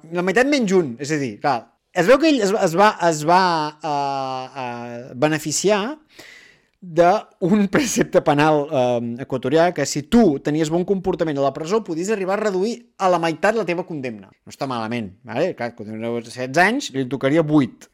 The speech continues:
Però tot i així en va passar set, per tant aquí encara en faltaria un, vale? Doncs per què? <laughs> Perquè l'any dos mil, que ell portava set anys a la presó, encara li en faltava un, el govern equatorià, vale, en commemoració de l'any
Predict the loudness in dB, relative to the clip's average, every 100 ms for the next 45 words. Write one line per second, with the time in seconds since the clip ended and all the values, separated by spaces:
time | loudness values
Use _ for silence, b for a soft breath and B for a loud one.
0 | _ -4 -2 0 0 2 4 2 -2 0
1 | 2 2 0 -4 0 0 0 0 0 0
2 | -2 0 2 2 2 -4 -12 _ -6 -4
3 | -2 -4 -8 -2 -2 -2 -4 -8 -8 -12
4 | -6 -4 0 0 2 2 2 0 -4 _
5 | 0 2 2 2 2 0 -2 0 0 0
6 | 0 0 0 0 -2 -6 -2 2 4 4
7 | 4 -2 -12 b b b b -2 2 2
8 | 4 2 2 2 4 4 4 4 6 4
9 | 2 -4 -10 -16 _ -4 0 0 -2 _
10 | -6 -4 0 2 4 4 2 4 2 2
11 | 2 4 4 4 2